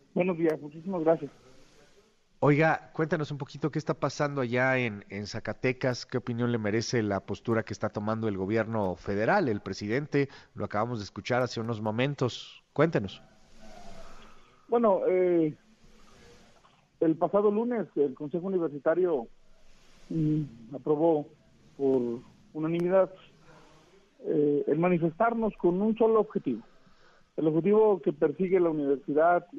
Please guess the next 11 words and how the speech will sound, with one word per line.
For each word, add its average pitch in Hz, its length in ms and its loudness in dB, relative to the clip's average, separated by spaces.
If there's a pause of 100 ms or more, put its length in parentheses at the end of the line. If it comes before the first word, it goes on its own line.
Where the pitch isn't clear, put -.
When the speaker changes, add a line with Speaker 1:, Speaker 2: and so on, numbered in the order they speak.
(200)
Speaker 1:
como 139 240 -4
una 165 80 2
institución 131 480 0
de 160 60 4
educación, 143 480 0 (640)
eh, 151 160 -4 (120)
pública 175 640 2 (600)
es 180 220 -2
visibilizar 180 760 2
el 170 120 0
descontento 170 880 0